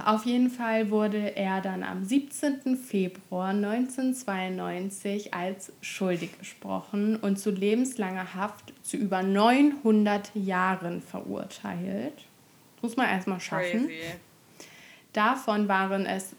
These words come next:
Speaker 1: fünfzehn aufeinanderfolgende lebenslange Freiheitsstrafen in Ohio. Und das war ja der Ort des ersten Mordes. Und dann noch ein weiteres Mal lebenslang plus zehn Jahre pro Mord, da er als Wiederholungstäter galt. Also es waren dann fast tausend Jahre Gefängnis am Ende.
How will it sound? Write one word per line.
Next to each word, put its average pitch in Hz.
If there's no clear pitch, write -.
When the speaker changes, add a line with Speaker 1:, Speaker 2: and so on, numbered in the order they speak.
Speaker 1:
fünfzehn 262
aufeinanderfolgende 196
lebenslange 202
Freiheitsstrafen 196
in 185
Ohio. 196
Und 214
das 208
war 214
ja 196
der 190
Ort 190
des 196
ersten 170
Mordes. 202
Und 202
dann 208
noch 262
ein 196
weiteres 202
Mal 196
lebenslang 190
plus 302
zehn 247
Jahre 202
pro 202
Mord, 185
da 185
er -
als 190
Wiederholungstäter 196
galt. -
Also 185
es 180
waren 190
dann 185
fast 202
tausend 190
Jahre 180
Gefängnis -
am 190
Ende. 208